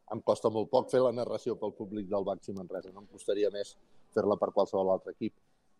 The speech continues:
Que ho he fet també, eh? Això algun dia ja t'ho explicaré, però jo he estat al Congost cantant, eh, mirant bé el cap al Breogán,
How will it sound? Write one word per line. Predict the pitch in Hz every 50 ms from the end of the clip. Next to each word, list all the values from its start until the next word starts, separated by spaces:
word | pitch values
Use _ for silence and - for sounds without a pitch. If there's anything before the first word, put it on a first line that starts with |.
| _ _ _ _ _ _ _ _
Que | - 110
ho | 101 101
he | 98
fet | - 107 110 -
també, | - 117 98 95 85
eh? | 76 - 87 123 180 202 - - - -
Això | - -
algun | 87 90 95 95 87
dia | 90 92 92
ja | 92 92 98 104 104
t'ho | - 120
explicaré, | - - 107 87 87 85 98 104 101 95 -
però | 85 87 87 85 85
jo | 87
he | 92 98
estat | - - 117 107 -
al | 127 123 -
Congost | 120 113 117 113 110 104 - -
cantant, | - 110 104 92 113 104 101 95 95 90 85 80 - - _ _ _ _ _ - -
eh, | 101 98 95 95
mirant | 95 101 98 101 104
bé | 107 104
el | 104 -
cap | 120 120 -
al | 127
Breogán, | 117 107 107 101 101 95 110 104 98